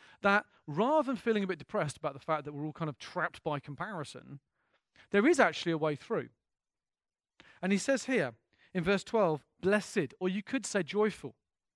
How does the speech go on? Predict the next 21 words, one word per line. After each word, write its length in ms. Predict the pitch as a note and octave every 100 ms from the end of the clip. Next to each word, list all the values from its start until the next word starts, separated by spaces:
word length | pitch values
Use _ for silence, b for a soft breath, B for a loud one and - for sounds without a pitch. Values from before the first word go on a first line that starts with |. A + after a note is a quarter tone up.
| _ _ _ _ _ -
"happy, 420 | A3+ - D3 A2+ -
content, 500 | G#3 - C4 F#3 -
satisfied, 760 | - A#3 G#3+ F3+ D3 A#2+ A#2 - B B
is 400 | G3+ A3 A#3+ - _ _ _
the 120 | D#3+ F#3
man 240 | G3+ B3
or 100 | B3+
woman 300 | G3 E3 E3 _ -
who 100 | G#3
remains 400 | F#3+ F#3+ F#3+ -
steadfast 920 | - C#4 C4+ - A#2+ C#3 - - - _ _ _ _ _ _ _ -
under 500 | G#3+ A#3+ A#3 A#3 -
trial," 540 | - - G#3 C#3+ D3 F#3+
or 100 | E3
let's 160 | G3
make 220 | G3 F3+ F#3+
it 120 | -
specific, 460 | E3 - G#3+ D#3 -
under 240 | F#3 F3+
the 120 | E3+
trial 640 | E3+ - G#3+ G#3+ A3 A3